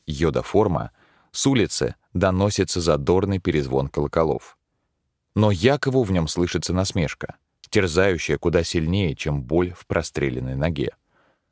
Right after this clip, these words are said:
Он убеждает себя, что ранен именно в ногу, хотя у соседей по палате другое мнение. Но Яков не отвечает на незлобливые подначки. Он лежит на животе,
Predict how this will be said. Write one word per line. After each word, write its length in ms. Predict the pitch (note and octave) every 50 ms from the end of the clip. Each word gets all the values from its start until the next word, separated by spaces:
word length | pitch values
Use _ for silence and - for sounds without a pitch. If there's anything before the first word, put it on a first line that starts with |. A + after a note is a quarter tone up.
| _ _
Он 180 | - - C#3+ C#3
убеждает 500 | A2+ F#2 G2+ E2+ D#2 G#2+ A#2 A2+ G2 -
себя, 300 | - F#2 E2 D#2 G2 G2
что 240 | - - - E2 D#2
ранен 320 | E2 F#2+ G2+ F#2+ E2+ D#2+
именно 360 | - - F#2 F#2 F#2 F#2 G2+
в 100 | G2 G#2+
ногу, 360 | B2 A2+ F2+ D2 - - - _ _ _ _ _ _ _ _ _
хотя 280 | - G2 F#2 - B2
у 60 | A2 F#2
соседей 440 | - E2+ D#2+ - - G2 F#2 E2
по 120 | E2 - D2+
палате 420 | - D2+ D2 E2 F#2+ G#2 - F#2+
другое 400 | F2 E2+ G2+ A2 F#2 D#2 C2 A1+
мнение. 440 | A#1 C2 C2 B1+ A#1 A#1 A1 - - _ _ _ _ _ _ _ _ _ _ _ _ _ -
Но 140 | G#2 G#2 G#2
Яков 440 | G#2 G#2+ B2+ C3+ - - A2+ - -
не 100 | A2+ A2
отвечает 600 | A2 G2+ A2+ A#2 G#2+ - C#3 C3 G#2 E2 D#2 -
на 100 | D#2 D#2
незлобливые 720 | D#2 D#2+ D#2 D2+ F2 E2+ D#2 D2+ F2+ F2+ F2 D#2 D#2+ D2+
подначки. 680 | - F2 F2+ F2+ F#2 E2 C#2 - - - - - - - _ _ _ _ _ _ _ _ _ _ -
Он 160 | A#2+ C3+ B2+
лежит 340 | G#2+ G2 G2 F2 G2+ F2+ -
на 80 | E2
животе, 580 | D#2+ E2 E2 D#2+ D#2 D2+ - A2 A2+ A#2 A2+ G#2